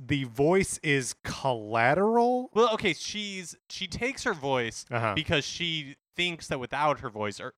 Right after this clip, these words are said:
Speaker 2: uh, Ariel won't be able to, like, uh, succeed in finding true love, I believe.
Speaker 1: Yeah. I mean, the thing that's really weird about this is then Ursula goes on land with that voice,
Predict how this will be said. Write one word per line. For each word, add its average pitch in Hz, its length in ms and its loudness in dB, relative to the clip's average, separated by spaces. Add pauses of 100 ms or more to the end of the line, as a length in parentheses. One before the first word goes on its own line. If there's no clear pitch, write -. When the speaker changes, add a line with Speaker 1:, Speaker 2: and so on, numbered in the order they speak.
(100)
Speaker 2:
uh, 117 300 2
Ariel 117 460 -2
won't 110 260 -2
be 113 140 -8
able 107 260 -2
to, 101 520 -2 (540)
like, 110 240 -2 (640)
uh, 110 300 0
succeed 120 840 -8 (280)
in 113 520 -2 (120)
finding 117 420 -4
true 110 240 -10
love, 117 260 4
I 95 100 -4
believe. 92 360 -18 (920)
Speaker 1:
Yeah. 110 800 2
I - 60 -4
mean, 185 180 2
the 214 100 0
thing 277 200 0
that's 208 220 2
really 147 580 2
weird 127 300 2
about 110 260 0
this 113 240 -4
is 113 120 -8
then 135 200 0 (100)
Ursula 170 440 2
goes 127 360 2
on 143 360 0
land 120 400 0
with 151 240 0
that 123 340 0
voice, 104 720 0